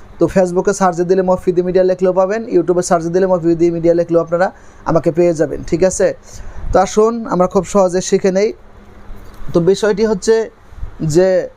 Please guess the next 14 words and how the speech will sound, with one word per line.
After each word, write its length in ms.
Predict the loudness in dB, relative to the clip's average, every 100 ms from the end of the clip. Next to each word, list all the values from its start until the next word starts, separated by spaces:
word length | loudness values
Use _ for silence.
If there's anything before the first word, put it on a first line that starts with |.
| -20 -20 -14 -6 0
ঘরের 300 | 2 2 2
উপরে, 500 | 0 0 0 0 -2 -8 -20 -20 -16 -4
এই 220 | 0 0
বাড়ির 340 | 0 0 2
উপরে 480 | 0 0 0 0 -2 -6 -20 -20 -8 -2
জাদুটোনা 480 | 0 0 0 0 2
অনেক 220 | 2 -2
সময় 280 | -2 -2 0
শত্রুতাবশত 920 | -2 -4 -2 0 0 0 -2 -4 -4 -2
করে 280 | 0 -2 -4 -8 -8 -4
বা 100 | -2
তাবিজ 440 | 0 0 0 -2 -2
করে, 280 | -2 -2 -10 -18 -20 -18 -2
দুশ্মনীবশত 880 | -2 0 0 0 0 -2 -2 0